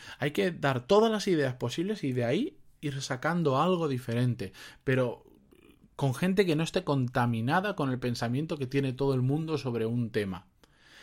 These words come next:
Por otro lado, otra de las formas de,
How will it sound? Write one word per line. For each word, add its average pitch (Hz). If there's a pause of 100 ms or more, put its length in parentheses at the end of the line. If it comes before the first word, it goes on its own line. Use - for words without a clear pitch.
(340)
Por 139
otro 196
lado, 190 (180)
otra 170
de 180
las 170
formas 165
de, 135